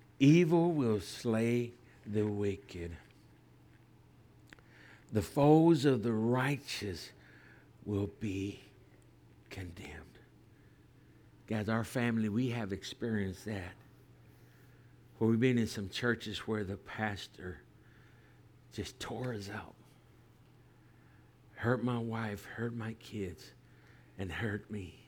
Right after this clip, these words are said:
And we said, "God, we place all of this in your hands. We trust you. We believe in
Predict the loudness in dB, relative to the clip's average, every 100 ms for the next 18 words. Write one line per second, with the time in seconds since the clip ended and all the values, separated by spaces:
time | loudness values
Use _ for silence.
0 | -20 -20 -20 -20 -20 -20 -20 -20 -20 -20
1 | -20 -20 -20 -20 -20 -20 -20 -20 -20 -20
2 | -20 -20 -20 -20 -20 -20 -20 -10 -4 0
3 | 2 0 -2 -4 -2 -4 -8 -6 -4 -4
4 | -8 -14 -20 -20 -20 -20 -20 -20 -8 -6
5 | -6 -6 -6 -6 -4 -2 -2 -4 -6 -10
6 | -10 -10 -10 -12 -12 -14 -18 -20 -20 -20
7 | -20 -20 -20 -20 -20 -20 -20 -20 -8 -6
8 | -6 -4 -2 -2 -4 -6 -6 -10 -12 -20
9 | -20 -20 -20 -20 -20 -20 -20 -20 -20 -20
10 | -20 -20 -4 -2 0 0 0 0 -2 -8